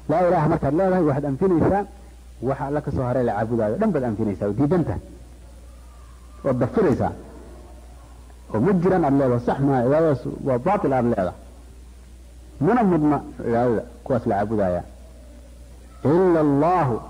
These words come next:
Allah moogiye. Musbitan, macnaha qofkii maaragtay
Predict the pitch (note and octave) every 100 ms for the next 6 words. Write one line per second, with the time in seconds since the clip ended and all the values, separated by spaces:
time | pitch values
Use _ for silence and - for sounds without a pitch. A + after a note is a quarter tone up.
0 | - C3 D3 E3+ B2+ A#2+ A2+ G2+ E2+ -
1 | - - - - - - - B5 - -
2 | - - - - - - - - D3 D3+
3 | E3 A#3+ A#3+ A#2+ - - - - - B2+
4 | D#3 F3+ - D3 D#3+ C#3+ A#2+ B2+